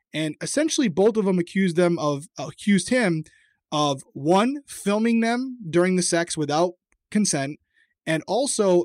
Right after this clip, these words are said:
at moments it being so rough and so, uh, painful that they were screaming, "No, no, no," and he didn't stop,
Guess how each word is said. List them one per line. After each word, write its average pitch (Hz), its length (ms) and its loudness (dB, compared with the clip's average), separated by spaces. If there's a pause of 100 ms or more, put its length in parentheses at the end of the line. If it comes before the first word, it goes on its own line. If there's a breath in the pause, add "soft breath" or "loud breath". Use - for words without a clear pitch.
(120)
at 160 240 -6
moments 185 400 2
it 147 120 -6
being 160 200 -4
so 208 280 0
rough 175 480 2
and 143 180 -8
so, 208 520 0
uh, 131 320 -8 (640)
painful 202 580 2
that 151 160 -2
they 151 80 0
were 147 100 -4
screaming, 196 720 0
"No, 196 220 2
no, 190 240 4
no," 180 300 2
and 156 160 -4
he 165 120 -6
didn't 160 240 2
stop, - 440 -6